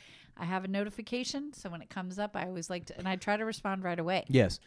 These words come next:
Speaker 2: And like I said, we will, d-, I, look, now that we have a studio,
Speaker 1: Sure.
Speaker 2: there are more things we can set up with you.
Speaker 1: 'Kay.
Speaker 2: I think it'd be fun to play games with our, with our Discord.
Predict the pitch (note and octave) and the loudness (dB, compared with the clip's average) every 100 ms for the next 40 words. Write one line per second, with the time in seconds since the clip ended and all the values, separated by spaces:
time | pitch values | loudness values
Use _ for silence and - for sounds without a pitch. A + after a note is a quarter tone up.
0 | - - B2+ A#2+ A#2+ A#2 A#2 - B2 B2 | -20 -6 -2 2 4 4 4 4 4 2
1 | A#2 A2 A2 A#2 A#2 B2+ - C3 D3 E3+ | -2 -2 0 -2 -2 -6 -2 0 0 6
2 | C#3+ G#2 - - - - A#2+ C3 D#3+ F#3 | 8 8 6 -18 -14 2 6 8 6 6
3 | G3+ - B2+ G#2+ G2+ G2+ - F4+ D4 - | 4 4 2 4 2 0 0 0 0 2
4 | C3 C3 B2 B2+ D3+ C#3 C3 B2+ A#2+ - | 6 6 6 4 2 0 0 2 0 2
5 | A#2 G#2+ - G2 F2+ D#2 - - - - | 0 0 -2 -6 -6 -10 -12 -18 -12 -2
6 | G#3 A3 A#2+ G#2+ G2+ F#2+ G2+ F#2+ A2+ G#2+ | -2 -2 -2 -2 -2 -4 -6 -6 -2 -2
7 | - - F#2+ G#2 A#2 D3 D3+ D3 D3 C#3+ | 0 0 0 0 4 6 8 10 10 8
8 | C3+ C3+ B2+ C3 C3 B2+ B2+ C3+ - D3 | 6 4 6 6 6 6 6 4 6 6
9 | C#3 C#3 C#3 C#3 | 8 8 6 2